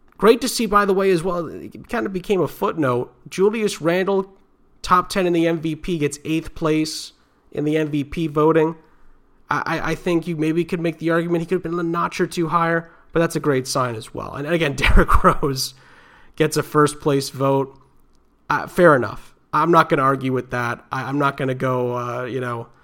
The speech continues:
up in arms over that vote could have gone to somebody else. Listen, Nikola Jokic wins the M V P. That vote wouldn't have changed anything. Fair enough.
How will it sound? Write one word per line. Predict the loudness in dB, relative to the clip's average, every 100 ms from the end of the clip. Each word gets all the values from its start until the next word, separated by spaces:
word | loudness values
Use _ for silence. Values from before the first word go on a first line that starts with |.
| _ _ _ _ _ _ _ _ -20 _
up | -4 0
in | 0
arms | 2 2 0 -2
over | -2 -2
that | -4 -4
vote | -4 -4
could | -4
have | -2
gone | -2 -4
to |
somebody | -4 -6 -6
else. | -8
Listen, | -6 -2 0 2
Nikola | 0 2 2 2
Jokic | 0 0 -4 -4
wins | -4 -2 -4
the | -6
M | -4
V | -8
P. | -8 -8 -4
That | -4 -4
vote | -4 -2
wouldn't | -4
have | -6
changed | -6 -6 -6 -8
anything. | -8 -8 -8 -8 -10 -12 _ _ _ _ _ _ _ -20 _ _ _ _ _ _ -20 -6
Fair | 2 4
enough. | 6 6 4 -4 -20